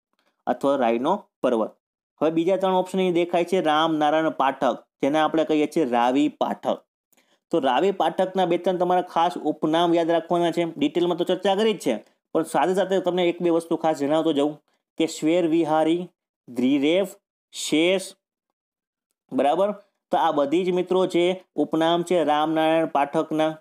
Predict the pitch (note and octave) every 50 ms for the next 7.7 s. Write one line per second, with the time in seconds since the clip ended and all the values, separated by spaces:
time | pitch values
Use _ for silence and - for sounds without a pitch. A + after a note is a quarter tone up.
0 | _ _ _ _ _ _ - D3+ D#3+ F3 F#3 F#3 F#3 F#3+ F#3 F3+ - F#3 E3 D3+
1 | E3 E3 - F#3+ F3+ F3+ F3+ F#3 F#3 F3+ - C#3 D3 E3 E3 - D#3 - - D#3+
2 | E3+ E3+ E3+ E3+ - F3+ E3+ D3+ C3+ C3+ C3 C#3+ - - E3+ D#3+ E3 - E3+ E3
3 | E3 E3 _ _ _ _ _ _ _ _ - B2 B2+ C#3+ E3 F#3+ E3+ - C#3+ D#3
4 | D3+ D#3 E3 E3+ E3 E3 - E3 D#3 D#3+ - E3+ D#3 D#3+ D#3+ D#3 D#3 - D#3+ D#3+
5 | D#3 - E3 E3 D#3+ E3 D#3+ D#3 E3+ - _ _ _ _ _ _ _ _ _ _
6 | - - D3 F3 F3 F3 E3+ E3 F3 G3 F#3+ F#3+ F#3+ F#3 G3 F3+ D3+ C3 C3 C#3
7 | C#3 - A3+ A#3 G#3+ F3 - F3+ D#3+ D#3 D3 - D#3+